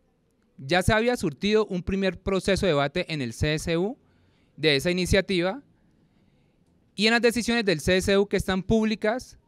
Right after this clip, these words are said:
se decidió al respecto que en la próxima sesión se presentará el estudio de prefactibilidad de esa propuesta. Entonces,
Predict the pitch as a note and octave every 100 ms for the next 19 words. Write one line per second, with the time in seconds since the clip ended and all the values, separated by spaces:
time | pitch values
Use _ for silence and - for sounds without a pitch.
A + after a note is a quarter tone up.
0 | _ _ _ _ _ - F3 E3 D#3 D#3
1 | E3 G3 - G3+ F3+ - G#3 - _ _
2 | _ _ _ F3 E3 F3 E3+ D3 G3 G#3+
3 | - A#3+ A3+ D#3+ D#3+ G3+ B3+ - _ _
4 | _ _ - F3+ F3 F3 E3 F3+ G#3+ G3
5 | A3 G3+ F#3 - F#3 D#3 D#3+ G3+ G3 G3+
6 | F#3 F3 B3+ - - - _ _ _ _
7 | _ _ _ _ _ _ _ _ _ _
8 | _ _ _ _ _ _ _ _ _ _
9 | _ C#3+ C#3+ F3 A3 -